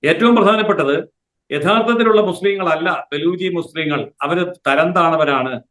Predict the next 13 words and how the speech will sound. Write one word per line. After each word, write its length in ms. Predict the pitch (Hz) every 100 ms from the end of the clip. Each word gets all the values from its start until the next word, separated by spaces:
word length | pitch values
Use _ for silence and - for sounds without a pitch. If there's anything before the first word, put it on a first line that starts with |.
| _ _ _ _ _ 156
തീരെ 580 | 180 208 214 185 156 139
മോശക്കാരാണ്, 920 | 143 170 190 190 170 147 131 135 135 - _ 123
നല്ല 260 | 143 202
മുസ്ലിങ്ങളല്ല 880 | 220 160 175 160 127 117 131 104 - _ _ _
എന്നുള്ളൊരു 460 | 165 226 247 226 214
മനോഭാവമാണ് 960 | 196 170 196 170 190 190 156 143 180 - _ _ _ _ _ -
ഈ 300 | 156 160 151
പഞ്ചാബി 680 | 160 190 240 240 240 240 240 _
പാകിസ്ഥാനി 640 | 170 175 185 190 190 185 185
മുസ്ലിം 420 | 160 160 147 101 _ _
ഇപ്പൊ 180 | 147 180
വെച്ച് 220 | 156 156
പുലർത്തുന്നത്. 560 | 165 151 131 123 104